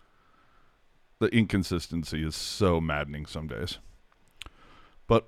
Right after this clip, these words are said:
we move on to the second game. Five two loss. Goals from Meyer and Hertl. Same lineup as the previous, but Kozanash gets the start.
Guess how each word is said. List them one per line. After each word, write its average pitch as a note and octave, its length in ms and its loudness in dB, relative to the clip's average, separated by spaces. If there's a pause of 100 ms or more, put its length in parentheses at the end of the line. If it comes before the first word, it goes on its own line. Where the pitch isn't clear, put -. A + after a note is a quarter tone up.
(140)
we C#3 180 10
move C3 220 10
on B2 180 8
to A#2 60 6
the G#2 100 4
second G#2 360 4
game. F#2+ 300 4 (260)
Five B2 380 8
two B2+ 260 4
loss. G#2 680 6 (160)
Goals A#2+ 300 10
from B2 220 4
Meyer A2+ 300 8
and A2 100 4
Hertl. G2 400 6
Same B2+ 300 4
lineup C3 420 6
as A#2 80 2
the A#2 80 0
previous, B2+ 560 6
but A#2+ 400 6
Kozanash A#2 720 4
gets A2+ 200 2
the A2 120 0
start. A2 380 6